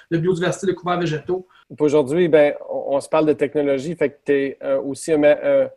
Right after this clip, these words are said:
Speaker 2: un artiste de la technologie pour arriver à ces fins-là, si je comprends bien.
Speaker 1: Ben, en fait, j'ai, je vois le potentiel des technologies pour venir m'appuyer dans mon rôle d'agriculteur.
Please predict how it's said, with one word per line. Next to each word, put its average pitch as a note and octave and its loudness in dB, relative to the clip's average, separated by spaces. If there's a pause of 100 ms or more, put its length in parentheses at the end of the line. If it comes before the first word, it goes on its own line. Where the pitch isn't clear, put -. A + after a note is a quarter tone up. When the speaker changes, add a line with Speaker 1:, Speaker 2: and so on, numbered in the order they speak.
(120)
Speaker 2:
un C#3+ 0
artiste - -2
de D3+ 4
la C#3+ 8
technologie D3+ 0
pour C3 -4
arriver B2 0
à C3 4
ces B2+ -8
fins-là, B2 -4
si - -20
je - -20
comprends A2+ -10
bien. A2+ -12 (200)
Speaker 1:
Ben, F#3+ 2
en F#3+ 0
fait, A#3 0
j'ai, F#3+ 0
je E3 -6
vois G#3+ 2
le G#3 2
potentiel A#3 0
des G#3 -2
technologies G3 0
pour F#3 -4
venir G3 4
m'appuyer G3+ 0
dans F#3+ 0
mon F3 0
rôle E3 -4 (120)
d'agriculteur. D3 -6